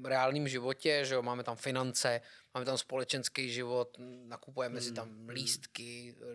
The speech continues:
Speaker 1: nákup, všechno, tak si myslím, že by tam měly platit úplně stejný pravidla jako, jako v tom reálném životě, no.
Speaker 2: No, je to tak. Navíc, co teda se ví, že ten algoritmus je postavený na tom, že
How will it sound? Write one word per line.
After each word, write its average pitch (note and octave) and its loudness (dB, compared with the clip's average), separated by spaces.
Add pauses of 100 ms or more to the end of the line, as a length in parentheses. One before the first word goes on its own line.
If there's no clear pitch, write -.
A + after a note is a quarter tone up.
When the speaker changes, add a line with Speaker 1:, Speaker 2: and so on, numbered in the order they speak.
(140)
Speaker 1:
nákup, C3 0
všechno, C#3 2 (320)
tak - -8
si - -2
myslím, D3+ 0
že C#3+ 2
by C#3 -2
tam C#3 2
měly C3 0
platit C3+ -2
úplně C3 0
stejný C#3 -2
pravidla B2 4
jako, B2+ -4
jako - -14
v - -16
tom B2+ -6
reálném B2+ 2
životě, C#3+ -2
no. A#2+ -12 (1300)
Speaker 2:
No, C3 2
je C#3 -6
to D3+ 4
tak. D3 0
Navíc, F3 2
co - 2
teda G#3+ 6 (240)
se - 6
ví, C#3 0
že D3+ 4
ten E3 4
algoritmus D#3+ 4
je F3+ 4
postavený D#3+ 6
na E3+ 6
tom, E3 4
že E3 6